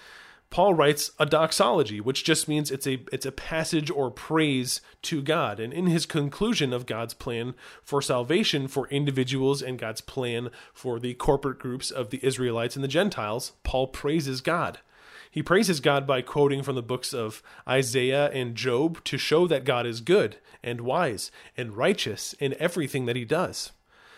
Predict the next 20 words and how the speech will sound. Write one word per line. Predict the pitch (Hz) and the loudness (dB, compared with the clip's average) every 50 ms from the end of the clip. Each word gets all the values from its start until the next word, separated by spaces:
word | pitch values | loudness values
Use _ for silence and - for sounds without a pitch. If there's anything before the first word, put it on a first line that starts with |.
| - - - _ _ - | -20 -20 -20 _ _ -4
And | 139 139 | 0 2
that's, | 156 185 185 - | 2 2 2 0
that | - - 156 165 175 165 | -4 0 0 0 2 2
should | - 190 165 143 | 0 0 0 -2
be | 120 165 175 196 202 196 - - - _ - | -4 -4 -4 -4 -4 -6 -8 -10 -14 _ -6
a | - | -4
signal | - - - - 220 240 226 202 156 135 135 | -2 0 0 0 -2 -2 0 2 2 2 2
for | - - 156 - - | 2 0 0 2 2
us. | 180 202 - - - - - - | 2 2 2 2 -2 -4 0 4
Our | 139 156 185 202 208 208 | 6 8 8 8 8 6
theology | 202 - 170 147 139 175 226 196 151 123 127 120 | 4 2 0 2 2 4 4 4 2 2 0 -4
must | 117 113 117 131 165 185 202 175 - - - - - | -4 -4 -4 0 0 0 2 0 -2 -4 -6 -2 4
point | - - 190 185 151 139 139 - - - - - _ - | 4 6 6 4 2 -2 -4 -8 -14 -20 -20 -20 _ -10
to | - - 170 | -6 -4 -4
God | 151 123 113 139 113 117 113 113 117 135 147 143 - - _ _ | -2 0 -2 -2 0 0 -2 -2 -2 -4 -4 -8 -12 -20 _ _
and | - 127 135 143 | -10 -8 -6 -4
God | 135 131 123 127 131 | -2 -2 0 0 0
alone | 135 135 135 165 214 220 160 131 123 131 143 - - _ _ _ | 2 2 4 4 4 6 4 2 0 -2 -6 -8 -10 _ _ _
for | - - - 151 147 | -10 -4 0 0 0
glory. | 143 147 151 185 214 190 117 92 87 90 | 0 2 2 2 2 2 0 -4 -6 -10